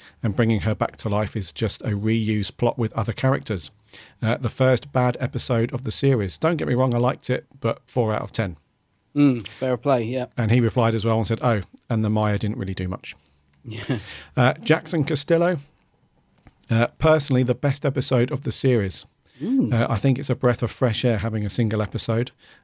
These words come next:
Speaker 1: As I, as much as I do like the two-parters, I think this episode was really funny." See, that's an interesting bit in his comment there, 'cause he, 'cause Jackson was under the impression that it was a single-parter.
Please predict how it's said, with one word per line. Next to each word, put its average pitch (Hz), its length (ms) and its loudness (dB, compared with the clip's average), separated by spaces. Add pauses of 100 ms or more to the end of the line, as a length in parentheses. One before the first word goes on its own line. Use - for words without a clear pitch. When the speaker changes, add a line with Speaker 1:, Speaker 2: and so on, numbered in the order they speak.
Speaker 1:
As 110 120 0
I, 110 260 0
as 107 160 0
much 117 240 0
as 110 80 0
I 113 80 2
do 110 160 0
like 104 160 -2
the 110 80 -6
two-parters, 110 640 -4
I 104 100 -2
think 110 300 -4
this 127 180 -6
episode 110 380 -2
was 104 120 -4
really 104 160 0
funny." 101 400 0 (400)
See, - 160 0
that's 190 200 2
an 165 60 4
interesting 139 440 2
bit 123 140 2
in 117 80 -2
his 101 160 -2
comment 110 280 2
there, 90 160 -6
'cause 113 200 -8
he, 135 180 2 (640)
'cause - 140 -4
Jackson 147 480 2
was 107 120 -2
under 113 180 2
the 110 80 0
impression 104 380 0
that 101 120 -2
it 104 60 -6
was 110 140 -4
a 110 60 -2
single-parter. 107 680 0